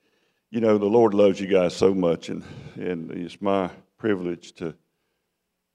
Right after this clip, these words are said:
try to be an instrument to convey that to you, uh, in a lot of ways. A lot of, and, and, and the, if you come here, you know, sometimes on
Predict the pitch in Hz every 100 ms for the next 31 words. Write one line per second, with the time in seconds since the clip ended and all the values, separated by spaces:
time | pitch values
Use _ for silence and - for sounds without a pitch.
0 | _ - 98 92 95 87 95 92 95 95
1 | 87 - 85 95 98 90 90 - - 95
2 | 90 90 90 95 _ _ 190 - 67 67
3 | 67 _ _ _ _ _ _ 90 92 90
4 | 87 87 87 90 87 98 110 - 101 92
5 | 107 95 - 98 92 - 95 92 92 92
6 | 110 101 92 90 101 95 - 139 147 113
7 | 80 85 - 98 95 90